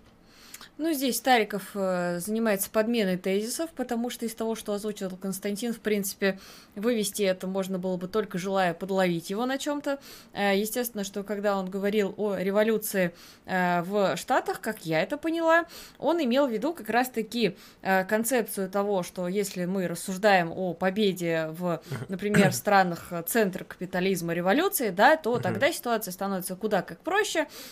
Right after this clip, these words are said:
Speaker 1: и, соответственно, это идет такое вот, э, ну, чисто марксовская концепция развития,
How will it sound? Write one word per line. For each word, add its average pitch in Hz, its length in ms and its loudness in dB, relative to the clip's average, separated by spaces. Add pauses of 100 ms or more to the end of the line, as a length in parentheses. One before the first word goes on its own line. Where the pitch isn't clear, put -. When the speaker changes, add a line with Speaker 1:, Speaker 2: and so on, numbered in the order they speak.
(120)
Speaker 1:
и, 302 160 0
соответственно, 220 540 -4
это 220 240 0
идет 214 260 -2
такое 208 300 0
вот, 175 300 -4
э, 175 160 0
ну, 320 140 0
чисто 311 280 0
марксовская 214 440 2 (640)
концепция 185 640 -2
развития, 175 520 -4